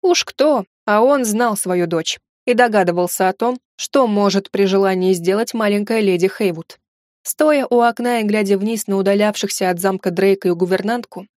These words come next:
Нортон размышлял о странном, на его взгляд, поведении друга. Не иначе его заинтересовала эта девушка.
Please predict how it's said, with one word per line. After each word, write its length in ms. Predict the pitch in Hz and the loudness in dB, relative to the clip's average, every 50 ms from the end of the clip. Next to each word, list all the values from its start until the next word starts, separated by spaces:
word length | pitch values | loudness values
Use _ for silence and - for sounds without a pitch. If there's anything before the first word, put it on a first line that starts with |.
| _ _ _ | _ _ _
Нортон 480 | - 240 262 311 339 - - 285 262 262 | -2 0 2 0 0 0 -2 -4 -2 0
размышлял 600 | 254 247 226 226 226 220 - - 214 226 240 - | 0 0 0 0 -2 -2 -2 0 0 0 0 0
о 80 | - 214 | -2 -4
странном, 540 | - - - - 262 262 247 247 240 233 233 | -4 -4 -2 -2 -2 0 0 -2 -2 -2 0
на 40 | |
его 280 | 233 233 226 220 220 214 | 0 2 2 2 2 0
взгляд, 380 | 196 196 185 185 208 220 220 - | 0 -2 -2 -2 -2 -2 -2 -2
поведении 580 | - 214 202 208 180 180 175 170 170 180 196 | -2 0 0 2 2 2 2 2 2 0 0
друга. 400 | 196 208 233 233 196 - 180 - _ _ _ _ _ _ _ - | 0 0 -2 -4 -4 -6 -8 -14 _ _ _ _ _ _ _ -4
Не 260 | 247 233 226 233 233 | -2 0 2 2 2
иначе 420 | 226 226 247 294 320 - - 285 277 | 2 2 0 0 0 0 0 0 0
его 260 | 277 254 262 277 269 | 2 2 2 2 2
заинтересовала 920 | 233 240 247 247 240 - 240 226 226 214 - 226 202 196 208 233 254 262 - | 2 2 0 0 0 0 0 0 0 0 0 0 0 2 2 2 2 0 0
эта 220 | - 233 214 - | -2 -4 -2 -2
девушка. 540 | 226 226 262 262 214 196 - - - 202 208 | 0 0 0 0 0 -2 -6 -6 -10 -14 -16